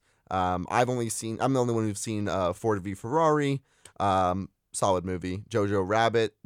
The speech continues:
is not making this list. Hustlers, which was actually probably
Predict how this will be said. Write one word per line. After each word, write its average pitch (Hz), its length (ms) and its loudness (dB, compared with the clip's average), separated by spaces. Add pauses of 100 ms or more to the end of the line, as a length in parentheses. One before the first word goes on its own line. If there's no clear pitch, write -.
(200)
is 101 140 -8
not 101 180 -2
making 101 280 -6
this 95 140 -6
list. 95 320 -4
Hustlers, 135 540 0
which 120 140 -4
was 131 80 2
actually 165 320 4
probably 110 460 -2